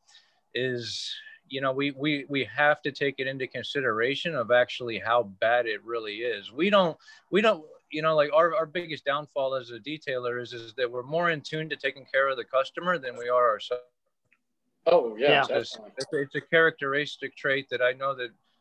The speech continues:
Speaker 1: so many people across the board here, you know, share the same characteristic trait, you know, and, and it's so hard to say,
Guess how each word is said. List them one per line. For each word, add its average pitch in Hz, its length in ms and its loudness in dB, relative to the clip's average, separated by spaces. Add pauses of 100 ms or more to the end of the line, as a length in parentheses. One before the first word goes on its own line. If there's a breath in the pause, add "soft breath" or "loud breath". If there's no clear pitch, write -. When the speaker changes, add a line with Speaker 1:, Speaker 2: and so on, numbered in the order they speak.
Speaker 1:
so 185 280 2
many 165 280 -8
people 143 360 -8
across 123 380 0
the - 100 -14
board 127 400 -2
here, 110 360 -6 (580)
you 123 80 -10
know, 110 100 -2
share 147 360 0
the 113 120 -4
same 147 380 -6
characteristic 123 760 -4
trait, 101 340 -4 (500 soft breath)
you 107 140 -6
know, 113 240 -2
and, 120 100 -4
and 131 240 -2
it's 127 180 -6
so 165 200 6
hard 139 500 4
to 117 160 -4
say, 135 420 -4